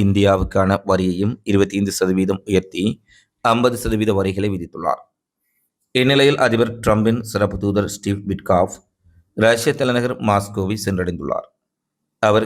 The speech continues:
கிரெம்ளின் மாளிகையில் அதிபர் புதினை சந்தித்து பேசினார். இதனை ரஷ்ய அதிபர் மாளிகையும் உறுதிப்படுத்தியது. இந்த சந்திப்பின் போது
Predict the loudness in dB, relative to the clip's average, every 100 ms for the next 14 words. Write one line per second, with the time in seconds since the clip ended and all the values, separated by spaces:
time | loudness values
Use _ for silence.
0 | 0 2 4 4 2 2 0 -2 -4 -4
1 | -2 -2 0 -2 -2 0 0 -2 -4 -4
2 | -6 -8 -6 -4 -4 -6 _ _ _ _
3 | _ _ _ 0 2 4 2 2 2 0
4 | 0 2 2 2 0 -4 -4 -6 -4 -6
5 | -8 -12 -16 -16 -20 _ _ _ _ _
6 | _ _ _ 0 2 2 2 2 2 0
7 | 2 4